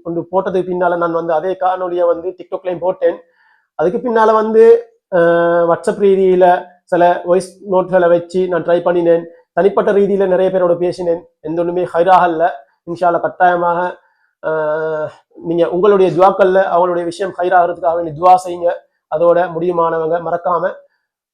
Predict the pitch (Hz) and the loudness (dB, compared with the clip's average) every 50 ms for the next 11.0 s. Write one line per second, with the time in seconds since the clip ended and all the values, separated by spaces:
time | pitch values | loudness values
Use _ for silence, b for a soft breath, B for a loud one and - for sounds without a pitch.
0 | _ - - 147 143 143 156 - - - _ _ _ _ _ _ _ _ _ _ | _ -12 -10 -8 -8 -8 -8 -10 -14 -18 _ _ _ _ _ _ _ _ _ _
1 | _ _ _ _ _ _ _ _ _ _ 196 165 165 170 175 175 180 180 - - | _ _ _ _ _ _ _ _ _ _ -6 -2 0 2 2 2 0 -2 -2 0
2 | 160 165 175 175 165 170 165 160 156 151 151 - 175 175 170 170 165 160 156 170 | 4 4 4 4 4 2 2 0 -2 -2 -2 -4 -4 -4 -2 -2 -2 -2 -2 -4
3 | 190 - - _ _ _ _ _ _ 156 170 175 185 185 185 175 175 165 185 180 | -6 -10 -18 _ _ _ _ _ _ 0 2 2 2 2 0 -2 -4 -2 0 0
4 | 202 226 220 214 208 208 202 196 196 196 180 185 - 196 190 190 190 175 185 190 | 0 0 0 0 2 2 0 0 0 -2 -4 -2 -2 -2 -2 -2 -4 -4 -6 -6
5 | 180 185 180 175 165 180 180 180 196 180 165 170 175 180 175 170 185 180 175 165 | -4 -4 -4 -2 -2 -4 -4 -6 -8 -10 -10 -8 -6 -6 -6 -6 -6 -6 -6 -6
6 | 156 - 190 180 180 180 175 175 180 - - _ _ _ 165 165 165 170 165 - | -6 -6 -4 -2 -2 0 0 -2 -4 -6 -8 _ _ _ -14 -6 -6 -6 -6 -6
7 | _ - 165 165 175 170 190 180 175 175 175 165 170 160 160 160 165 - _ _ | _ -6 -4 -4 -2 -4 -4 -6 -6 -6 -4 -4 -4 -2 -4 -6 -6 -8 _ _
8 | _ _ _ _ 147 - - 175 165 160 165 160 160 160 165 170 165 160 156 165 | _ _ _ _ -20 -10 -4 -4 -2 -2 -2 -4 -4 -4 -4 -4 -4 -4 -6 -6
9 | 175 202 202 196 196 190 185 190 190 190 180 180 190 190 180 196 233 - - - | -4 -4 0 0 2 2 2 0 -2 -4 -6 -4 -2 0 0 -2 -2 -4 -10 -14
10 | - _ _ 170 156 208 247 254 208 226 220 190 208 165 196 165 143 123 120 - | -18 _ _ -4 0 2 2 2 2 -2 -2 -2 -2 0 0 0 0 -4 -10 -14